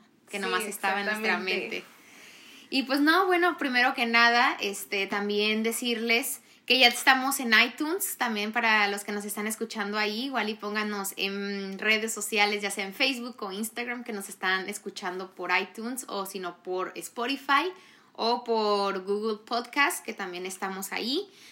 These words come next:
Speaker 1: Este, nos gustaría también saber su opinión para, pues, dándonos cuenta en qué plataforma nos escuchan, ¿no? Yo creo que es algo muy padre.
Speaker 2: Sí, yo creo que también, eh,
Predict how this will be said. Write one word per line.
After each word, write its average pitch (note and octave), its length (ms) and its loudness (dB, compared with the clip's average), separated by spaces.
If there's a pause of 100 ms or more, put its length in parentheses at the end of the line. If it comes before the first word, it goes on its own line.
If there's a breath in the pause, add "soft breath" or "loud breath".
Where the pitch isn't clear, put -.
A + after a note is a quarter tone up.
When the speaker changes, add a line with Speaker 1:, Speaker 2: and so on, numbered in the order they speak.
(220 loud breath)
Speaker 1:
Este, G3+ 320 0
nos G#3+ 140 0
gustaría G3+ 520 2
también F#3 320 -4
saber G3+ 400 -2
su A#3 300 0
opinión G#3 760 0
para, G3 480 2
pues, - 340 -10
dándonos F#3 640 -4
cuenta G#3 840 -2
en F3+ 100 -6
qué F#3+ 120 -6
plataforma G3 680 -6
nos G3 180 -6
escuchan, F3+ 640 -6
¿no? G3+ 300 -6
Yo F#3 160 -8
creo F#3 180 -8
que F3+ 140 -12
es E3+ 100 -16
algo F3 220 -10
muy F#3 160 -10
padre. F3 400 -6 (320 loud breath)
Speaker 2:
Sí, C#4 280 -4
yo B3+ 120 -2
creo B3 160 -6
que C4+ 80 -4
también, A3+ 720 -6
eh, G#3 560 -8